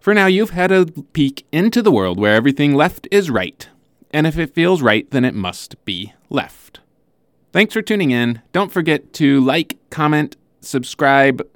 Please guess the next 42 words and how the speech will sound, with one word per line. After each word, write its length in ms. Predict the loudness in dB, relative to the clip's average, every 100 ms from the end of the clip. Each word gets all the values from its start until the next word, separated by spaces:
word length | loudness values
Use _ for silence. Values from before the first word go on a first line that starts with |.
| _
Please 220 | -2 0
join 240 | 0 -2 -2
the 80 |
Facebook 480 | -4 -4 -4 -6 -8
community 560 | -6 -4 -2 0 0 0
and 160 | -4
feel 160 | -2 -4
free 220 | -2 -4
to 100 | -2
ask 300 | -4 -6 -8
questions 420 | -6 -6 -4 -6
and 100 | -2
inter-, 200 | -2 -2 -4
interact 560 | -4 -4 -4 -4 -6 -10 -6
over 280 | -6 -2 0
there. 340 | 0 0 -2 _ _ _ _ _ _ _ _ _ _ -20 _
Remember 320 | 0 2 2
that 220 | 2 0 2
most 480 | 4 4 2 -2
of 80 | -4
the 100 | -4
things 540 | -4 -4 -2 0 -2 -2
normies 680 | 0 0 0 2 0 0
do 260 | -2 0 0
are 200 | 0 0
weird 580 | 0 2 2 2 -2 -2
and 180 | 0 2
make 200 | 0 -4
absolutely 680 | -4 -4 -4 -4 -2 -2 -4
no 300 | -4 -2 -2
sense, 500 | -4 -10 -10 -12 -12
but 320 | -6 -6 -6
that's 300 | -10 -10 -10
what 180 | -10 -10 -10
everyone 640 | -8 -2 -2 0 -2 -2
does, 380 | -4 -6 -6 -4
so 180 | -2 -2
sh-, 140 | -4 -2
we 180 | 0
should 180 | 0 -4
all 320 | -4 -4 -4 -6
conform. 840 | -8 -10 -10 -14 -16 -14 -16 -18